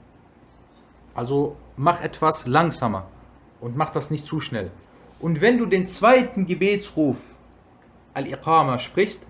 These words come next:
dann beeile dich, dann mach das etwas schneller. Und setze zwischen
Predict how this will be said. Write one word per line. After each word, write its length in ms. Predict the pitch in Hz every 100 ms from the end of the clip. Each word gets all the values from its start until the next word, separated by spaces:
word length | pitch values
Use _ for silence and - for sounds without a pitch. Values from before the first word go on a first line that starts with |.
| -
dann 180 | 180
beeile 420 | 170 175 175 170 120
dich, 280 | 98 - -
dann 140 | 117
mach 160 | 151 -
das 160 | 160
etwas 280 | - - 156
schneller. 380 | - 156 127 - - - _ _ - - - _ _ - - - -
Und 180 | 180 170
setze 720 | 147 240 254 - 233 254 262 -
zwischen 580 | - 180 208 202 208